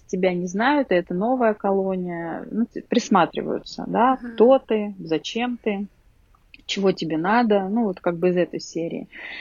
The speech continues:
Speaker 1: И когда они видят, что ты открыта, да, что ты пытаешься им помочь, потому что у нас с ними диалог, всегда диалог, я не читаю никогда сухие лекции, что вот так вот делайте вот это, и только так, и больше никак.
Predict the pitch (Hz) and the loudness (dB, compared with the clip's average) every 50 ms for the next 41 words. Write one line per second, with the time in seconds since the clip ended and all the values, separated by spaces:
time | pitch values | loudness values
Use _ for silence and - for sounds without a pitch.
0 | - - - - - - - 185 190 190 190 190 190 190 185 - 190 185 185 185 | -16 -16 -16 -18 -10 -2 2 6 6 8 8 8 8 8 6 6 4 4 6 6
1 | 220 233 233 220 208 190 185 202 220 214 190 180 160 - - - - 170 151 - | 8 8 8 6 4 2 2 0 0 2 2 0 -2 -2 -6 -8 -6 -6 -6 -6
2 | - 185 175 175 170 170 165 156 156 160 - - - 214 254 294 311 - - 262 | -4 -2 -2 0 0 -2 -2 -2 -2 -4 -4 -2 0 2 2 2 2 0 0 0
3 | 247 233 233 226 220 190 175 185 208 214 208 - - 170 - - - - - - | 0 0 -2 -4 -6 -4 -2 0 0 0 0 -2 -6 -10 -8 -8 -10 -10 -8 -6
4 | 170 165 160 160 - - - 165 160 - - 165 165 185 214 262 285 277 - - | -4 -4 -4 -6 -8 -8 -8 -6 -6 -2 -2 -2 0 0 2 2 0 0 -2 -8
5 | - - 175 175 180 - - - 180 175 196 214 226 226 - - - 190 202 202 | -8 -6 -4 -2 -4 -4 -4 -4 0 2 4 4 4 2 0 -4 -2 0 2 2
6 | 196 190 175 180 196 196 202 202 202 185 165 143 - - - - - - 180 185 | 2 2 6 8 8 10 10 10 8 8 6 4 2 -4 -14 -10 -6 -4 0 2
7 | 185 170 165 156 - 165 160 170 175 185 220 240 - - - 185 175 180 180 180 | 2 2 2 0 -2 -4 -2 0 2 2 2 2 0 -4 -6 -4 -4 -4 -4 -6
8 | - - - 208 208 202 185 175 175 - 165 165 170 175 165 - - - - - | -6 -6 -4 -2 -2 -2 -2 -4 -6 -8 -8 -4 -4 -4 -4 -6 -10 -12 -6 -2
9 | 170 160 160 170 196 214 214 - - - - 190 185 185 - - - - - - | -2 0 2 2 0 0 -2 -4 -8 -2 0 0 2 0 -2 -6 -16 -16 -14 -14
10 | - - - - - - 170 170 165 180 175 - - 165 175 190 190 190 - 190 | -14 -16 -14 -12 -4 2 2 2 4 2 0 4 6 8 10 10 8 6 2 -2
11 | 190 175 - 175 175 175 180 180 180 - - 175 185 180 - - 165 165 185 196 | -2 0 2 2 4 4 4 2 0 -2 -4 -4 -4 -4 -4 0 2 4 4 4
12 | 196 185 - - 185 180 175 - 180 175 175 - - 180 185 _ - 180 185 196 | 2 0 -2 -2 -2 -2 -2 0 0 0 0 0 -2 -4 -4 _ -2 0 0 0
13 | 196 196 - 185 170 165 175 175 175 175 - - 180 175 180 180 _ - - 190 | 0 -2 -4 -10 -8 -6 -4 -6 -6 -6 -10 -14 -14 -14 -14 -16 _ -8 -6 -4
14 | 202 214 214 208 _ _ | -4 -4 -4 -6 _ _